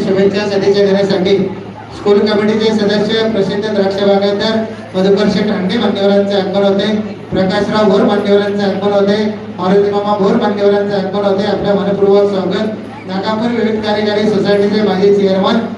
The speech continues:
तुकारामबा भोर मान्यवरांचे आगमन होते. आपल्या मनपूर्वक स्वागत.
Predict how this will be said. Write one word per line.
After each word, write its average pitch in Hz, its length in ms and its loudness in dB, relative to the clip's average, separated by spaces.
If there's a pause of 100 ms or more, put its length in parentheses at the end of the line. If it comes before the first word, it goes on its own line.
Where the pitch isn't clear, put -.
(180)
तुकारामबा 202 520 0
भोर 190 220 2
मान्यवरांचे 202 600 -2
आगमन 196 280 -2
होते. 202 220 0
आपल्या 202 300 -2
मनपूर्वक 190 560 2
स्वागत. 196 400 -2